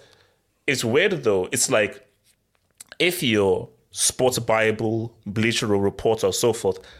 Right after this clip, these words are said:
the first thing you would tweet is, "Hey, Atsu, football player and so forth, has been trapped." I'm like, "He's one of many other people."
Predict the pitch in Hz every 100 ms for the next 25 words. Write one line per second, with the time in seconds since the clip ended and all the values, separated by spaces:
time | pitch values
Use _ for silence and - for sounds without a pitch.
0 | - _ 113 - 175 185 123 104 - 131
1 | - 92 - 104 202 - 202 226 - 190
2 | 185 - 170 190 190 196 165 143 170 160
3 | 165 143 123 117 196 175 131 117 110 -
4 | - _ _ _ _ _ _ _ _ _
5 | _ _ _ _ _ - - 165 160 175
6 | 196 131 143 147 139 135 - - 185 -